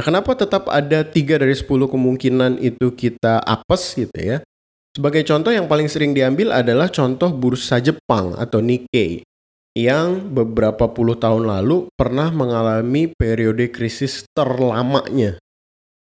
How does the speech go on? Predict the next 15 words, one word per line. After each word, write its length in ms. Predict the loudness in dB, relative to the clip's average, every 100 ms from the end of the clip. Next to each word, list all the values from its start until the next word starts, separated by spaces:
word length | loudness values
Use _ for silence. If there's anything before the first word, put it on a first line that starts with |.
| -4
Saya 160 | 0 2
lupa 320 | 2 2 0
berapa 240 | 2 2 2
lama, 240 | 2 0
kalau 240 | 0 0 0
nggak 160 | -2
salah 240 | 0 -2 -2
dua 160 | -2 -4 -4
puluh 240 | -2 0
atau 160 | -2 -4
tiga 240 | -6 -4
puluhan 400 | -4 -2 -2 -2
tahun 320 | 0 0 0 -2
gitu 160 | -2
ya, 80 | 0